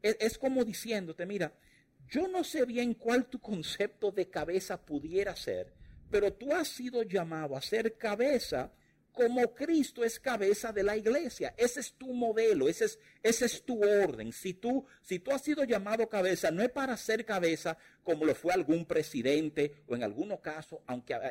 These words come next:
y aplica, ¿verdad? Algún dictador, algún tirano, no. Es para ser cabeza como Cristo fue cabeza de la iglesia. ¿Y cómo fue Cristo cabeza de la iglesia?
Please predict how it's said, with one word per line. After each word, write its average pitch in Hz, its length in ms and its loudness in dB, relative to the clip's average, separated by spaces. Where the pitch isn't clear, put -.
y 139 80 2
aplica, 190 360 -2
¿verdad? 131 200 2
Algún 139 340 -2
dictador, 156 640 0
algún 139 320 -2
tirano, 151 440 -6
no. 180 220 -4
Es 196 120 0
para 254 240 -2
ser 277 340 -2
cabeza 185 600 -2
como 220 440 0
Cristo 240 600 -4
fue 190 260 -6
cabeza 185 480 -4
de 180 100 -6
la 175 120 -6
iglesia. 190 380 -8
¿Y 214 100 -6
cómo 302 300 0
fue - 280 -4
Cristo 247 500 -4
cabeza 233 400 -2
de 240 80 0
la 226 80 -2
iglesia? 226 440 -2